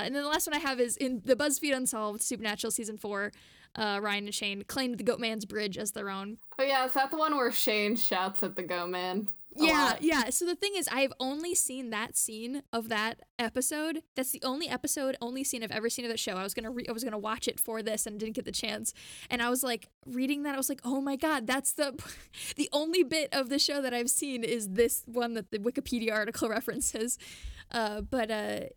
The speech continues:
Speaker 1: yeah, it, the Goat Man or half goat, half human creatures appear in a lot of different, um, media and, uh,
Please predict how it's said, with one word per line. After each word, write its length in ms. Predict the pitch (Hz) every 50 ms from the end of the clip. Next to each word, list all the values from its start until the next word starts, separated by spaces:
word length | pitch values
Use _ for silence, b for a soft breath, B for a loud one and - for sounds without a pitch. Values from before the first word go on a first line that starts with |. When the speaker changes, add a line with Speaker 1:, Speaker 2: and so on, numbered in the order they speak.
| _ -
Speaker 1:
yeah, 220 | 233 226 277 247 226
it, 280 | 220 - - - - -
the 80 | 247 269
Goat 180 | 233 311 370 359
Man 280 | 349 370 349 339 320 277 -
or 380 | 226 226 226 220 220 214 - - - - _ - 233 233 - 240
half 260 | 226 247 262 254 - - 240
goat, 260 | 220 247 247 233 - - - - -
half 240 | 240 226 220 - -
human 580 | - - 254 240 233 233 226 220 220 214 214 - B B B B B B -
creatures 480 | - 277 254 180 - 254 233 226 214
appear 560 | 214 - 190 - - 254 233 226 226 220 214 208
in 320 | - - 226 220 214 208
a 120 | - 202
lot 220 | 214 226 226 226 220
of 80 | 214 208
different, 480 | 208 214 - - 208 202 190 202 -
um, 420 | 208 190 190 185 185 196 233 262 294 - _ _ -
media 580 | 240 233 247 247 240 214 226 214 208 208 208 - -
and, 460 | 214 214 202 196 190 190 190 190 - - _ -
uh, 380 | - - - - 127 123 113